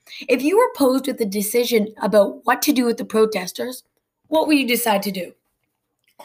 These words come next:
Whilst I respect the Indigenous people and their rights to land, if I was Prime Minister, I would personally not support the Indigenous, 'cause I think it would support them even more if I didn't support them.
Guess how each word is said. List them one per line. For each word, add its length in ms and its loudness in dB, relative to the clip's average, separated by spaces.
Whilst 360 2
I 80 4
respect 480 0
the 100 4
Indigenous 500 2
people 480 -4
and 160 0
their 120 2
rights 300 -2
to 80 -2
land, 420 -6
if 120 -4
I 160 4
was 140 -2
Prime 240 0
Minister, 560 -4
I 60 -6
would 140 0
personally 420 0
not 300 0
support 280 -2
the 80 -4
Indigenous, 640 -2
'cause 160 -2
I 80 0
think 200 -2
it 40 2
would 120 2
support 360 -2
them 240 -4
even 320 0
more 480 4
if 160 -2
I 80 4
didn't 260 -4
support 320 -10
them. 160 -18